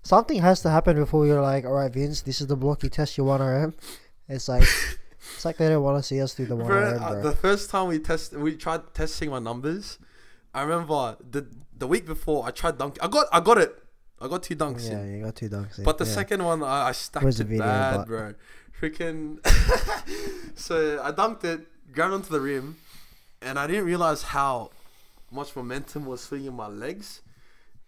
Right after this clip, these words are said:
Speaker 2: And then I swung, and then I freaking just landed weird. I landed on my face.
Speaker 1: Yeah, that was
Speaker 2: I landed
Speaker 1: pretty
Speaker 2: on my
Speaker 1: bad.
Speaker 2: elbow, and my, I don't know. I landed. Oh, what knee? I
Speaker 1: You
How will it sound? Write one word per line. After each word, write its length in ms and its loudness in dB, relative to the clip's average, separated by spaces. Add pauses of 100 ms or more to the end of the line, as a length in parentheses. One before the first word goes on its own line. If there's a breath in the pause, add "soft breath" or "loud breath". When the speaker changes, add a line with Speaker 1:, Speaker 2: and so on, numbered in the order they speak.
Speaker 2:
And 160 -8
then 160 -10
I 120 -10
swung, 600 -4 (1000)
and 100 -14
then 400 -12
I 80 -16 (100)
freaking 460 -14
just 220 -16
landed 340 -12
weird. 240 -8
I 40 -10
landed 200 -8
on 60 -12
my 80 -12 (100)
face. 500 -12 (440)
Speaker 1:
Yeah, 220 -6
that 100 -4
was 140 -4
Speaker 2:
I 40 -2
landed 140 0
Speaker 1:
pretty 40 -2
Speaker 2:
on 40 -6
my 140 -4
Speaker 1:
bad. 80 -6
Speaker 2:
elbow, 500 -6 (640)
and 480 -6
my, 460 -6 (340)
I 40 -10
don't 100 -6
know. 260 -6 (160)
I 60 -14
landed. 280 -10
Oh, 200 -18
what 180 -20
knee? 320 -18
I 40 -10
Speaker 1:
You 40 -8